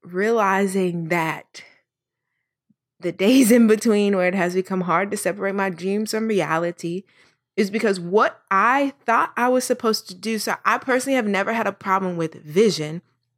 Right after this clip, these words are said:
and seeing where I wanted to go and seeing what I could do and doing everything I could to get there. But I did it from a place of striving.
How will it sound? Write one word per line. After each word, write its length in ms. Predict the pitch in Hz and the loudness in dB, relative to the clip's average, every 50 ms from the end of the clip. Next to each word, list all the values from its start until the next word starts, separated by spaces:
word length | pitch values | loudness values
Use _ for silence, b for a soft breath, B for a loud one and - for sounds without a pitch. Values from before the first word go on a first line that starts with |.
| _ _ _ _ _ _ - | _ _ _ _ _ _ 0
and 160 | 214 233 - | 0 0 0
seeing 480 | - - - 277 285 302 311 294 269 226 | 0 -2 0 2 2 4 4 2 2 2
where 140 | 214 208 190 | 2 2 2
I 60 | 185 | 2
wanted 360 | 180 180 190 190 185 175 - - | 2 2 0 0 0 -2 -4 -4
to 100 | 196 175 | -6 -2
go 360 | 165 180 170 160 165 165 165 B B B B - | 0 0 0 0 0 -2 -4 B B B B -2
and 120 | 180 185 | -2 -2
seeing 480 | 180 - - 185 - 302 311 311 285 254 | -2 -2 -4 -2 0 0 0 0 0 0
what 160 | 233 233 208 | 0 0 0
I 100 | 185 185 | 0 -2
could 240 | 185 - 196 180 160 | -2 -2 -4 -4 -2
do 320 | - 190 190 180 175 175 - B B B B - | -2 0 0 2 0 -2 -4 B B B B -4
and 140 | 190 190 | -2 0
doing 220 | 220 254 240 220 - | 2 2 2 2 2
everything 420 | 233 247 262 294 285 311 285 - - | 2 2 0 0 0 0 0 0 0
I 100 | 214 185 | -2 -4
could 300 | - - 262 262 240 247 | -2 0 0 0 2 2
to 120 | - 214 | 2 0
get 320 | 165 165 - 247 269 - - | 0 2 2 0 2 2 2
there. 120 | 220 208 | 0 0
But 120 | 196 208 196 | 0 0 0
I 80 | 175 | 0
did 180 | 170 165 226 247 | 0 0 2 2
it 120 | 247 240 | 2 2
from 140 | - 247 202 | 0 0 -2
a 60 | 180 | -2
place 280 | - - 220 214 - 185 | 0 0 0 0 0 -2
of 100 | 170 - | -4 -4
striving. 680 | - - - - 175 170 170 170 165 165 160 180 226 | -4 -2 -2 -2 -2 0 0 -2 -2 -4 -6 -10 -10